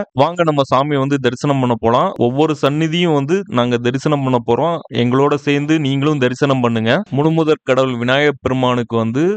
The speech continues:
சந்நிதி வந்து அமைக்கப்பட்டுள்ளது. ஸ்ரீ மகா கணபதி ஒரு தனி கருவறையில விநாயகப் பெருமான் வீட்டிருக்கிறாரு.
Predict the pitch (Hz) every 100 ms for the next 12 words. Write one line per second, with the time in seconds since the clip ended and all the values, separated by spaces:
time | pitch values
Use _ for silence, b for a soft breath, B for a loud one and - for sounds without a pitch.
0 | - - 120 131 139 127 117 123 120 117
1 | 113 113 107 113 110 120 151 - 120 110
2 | 107 131 123 117 117 113 113 175 - 113
3 | 113 107 127 127 156 143 135 147 147 139
4 | 127 135 165 113 101 120 123 135 131 127
5 | 127 120 117 123 127 117 107 113 113